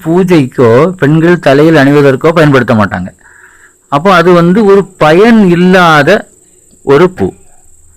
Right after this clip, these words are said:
பார்ப்பதற்கு அழகா இருக்கும், ஆனா அது ஒரு பயன்படாத ஒரு பூ. அதே போல தான் கள்ளர்களுடைய மேன்மை, அவங்களுடைய வாழ்க்கை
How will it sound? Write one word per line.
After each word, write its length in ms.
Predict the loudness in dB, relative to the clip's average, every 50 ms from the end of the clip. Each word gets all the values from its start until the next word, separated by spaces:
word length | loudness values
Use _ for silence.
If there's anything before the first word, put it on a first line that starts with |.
| _ _ _ _ _ _ _ _ _
பார்ப்பதற்கு 640 | -4 -2 -2 -2 -2 -2 -2 0 -2 -2 0 0
அழகா 220 | 0 0 2 0 0
இருக்கும், 420 | 0 0 0 -2 -2 -2 -4 -8 _ _ _ _ _ _ _
ஆனா 240 | -2 0 0 2 2
அது 160 | 2 2 2
ஒரு 160 | 0 0 -2
பயன்படாத 800 | -2 -2 0 2 2 2 2 2 2 0 0 0 0 0 0 0
ஒரு 200 | 0 -2 -4 -6
பூ. 180 | -10 -16 -18 -18 -20 -20 -12 -6
அதே 340 | -4 -2 0 2 2 2
போல 320 | 0 0 0 0 2 0 0
தான் 460 | 0 -2 -2 0 -2 -2 -4 -4 -8 -12 -10 -6 -2
கள்ளர்களுடைய 1300 | 0 0 2 2 2 2 0 0 0 2 2 2 2 2 2 2 0 0 0 0 0 0 0 -2 -2
மேன்மை, 480 | -2 0 0 2 2 0 0 -2 -6 -10 -18 -20 -20 -20 -20 -20 -14 -6 -2
அவங்களுடைய 480 | -2 0 0 0 0 2 2 0 0
வாழ்க்கை 520 | 0 0 0 0 -2 -2 -4 -6 -6 -6